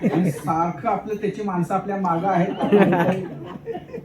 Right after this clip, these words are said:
जे काही आपण त्यावेळेला बोललो होतो, त्यांनी एक असं वाक्य सांगितलं होतं की, "माझ्याकडे इतके पैसे आहेत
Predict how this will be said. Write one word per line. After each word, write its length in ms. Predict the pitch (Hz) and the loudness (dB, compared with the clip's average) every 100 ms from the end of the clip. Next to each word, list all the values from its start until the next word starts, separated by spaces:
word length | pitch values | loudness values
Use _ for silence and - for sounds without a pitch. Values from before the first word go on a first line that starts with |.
| - 480 - - - - - - 160 151 170 170 156 | -12 -16 -16 -20 -20 -20 -20 -12 -4 0 0 -2 -6
जे 80 | |
काही 180 | 185 196 | -4 -2
आपण 300 | 175 190 180 | -2 -2 -4
त्यावेळेला 320 | 175 165 175 | 0 0 0
बोललो 380 | 175 156 147 151 | 0 0 2 4
होतो, 340 | 160 139 139 - | 2 0 -6 0
त्यांनी 200 | 175 220 | 2 2
एक 140 | 247 | 0
असं 200 | 233 247 | -4 -4
वाक्य 240 | 202 196 214 | -6 -6 -8
सांगितलं 420 | 190 180 190 175 | -4 -4 -4 -6
होतं 200 | 139 151 | -4 -8
की, 160 | 160 202 | -6 -6
"माझ्याकडे 440 | 151 151 185 208 | -4 -4 -4 -4
इतके 220 | 180 220 | -6 -6
पैसे 400 | 214 196 160 175 | -8 -4 -4 -4
आहेत 280 | 147 110 139 | -8 -8 -14